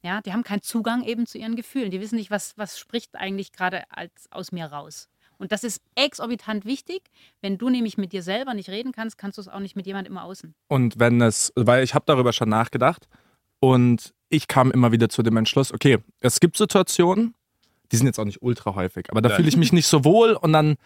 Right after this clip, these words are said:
Speaker 2: sage ich's nicht oder spreche es nicht an, weil dann muss ich mich so überringen, das zu machen und ich fühle mich nicht wohl dabei und ich hab Angst oder so. Und dann denke ich mir, okay, es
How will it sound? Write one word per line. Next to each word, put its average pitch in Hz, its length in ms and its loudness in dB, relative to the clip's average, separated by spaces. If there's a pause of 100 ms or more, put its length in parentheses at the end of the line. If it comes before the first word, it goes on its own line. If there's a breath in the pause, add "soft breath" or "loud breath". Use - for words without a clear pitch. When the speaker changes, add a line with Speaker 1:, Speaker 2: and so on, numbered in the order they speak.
(180)
Speaker 2:
sage 147 320 6
ich's - 120 2
nicht 180 140 4
oder 143 120 6
spreche - 280 2
es - 60 0
nicht - 180 0
an, 151 220 6
weil 127 220 6 (540 soft breath)
dann 143 200 6
muss 151 220 6
ich 160 60 4
mich 151 120 6
so 139 300 4 (160)
überringen, 139 560 6
das 123 160 2
zu - 100 0
machen 127 280 4
und 117 140 4
ich 117 160 0
fühle 143 140 4
mich 139 140 4
nicht 123 140 2
wohl 127 180 6
dabei 117 420 6
und 123 80 4
ich 123 100 0
hab - 160 2
Angst 123 360 4
oder 117 140 4
so. 120 220 0 (500 soft breath)
Und 147 80 6
dann 156 120 8
denke 180 200 6
ich - 100 0
mir, 143 200 6
okay, 139 300 4 (600)
es - 380 2